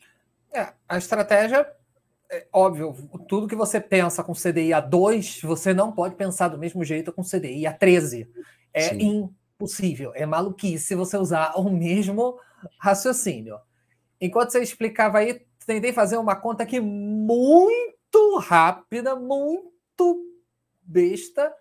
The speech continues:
Speaker 1: sobre quanto que seria o impacto real, considerando despesas e receitas,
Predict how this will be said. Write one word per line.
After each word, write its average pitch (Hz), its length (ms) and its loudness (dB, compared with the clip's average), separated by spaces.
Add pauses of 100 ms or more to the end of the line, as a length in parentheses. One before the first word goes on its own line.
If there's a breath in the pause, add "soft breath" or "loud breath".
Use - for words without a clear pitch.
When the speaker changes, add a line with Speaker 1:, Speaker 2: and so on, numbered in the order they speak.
(300 soft breath)
Speaker 1:
sobre 190 220 -4
quanto 226 340 -2
que - 80 -14
seria 196 460 2
o 196 100 0
impacto 185 640 -4
real, 170 440 0
considerando 160 600 -6
despesas 151 680 -4
e 143 60 -10
receitas, 180 640 -6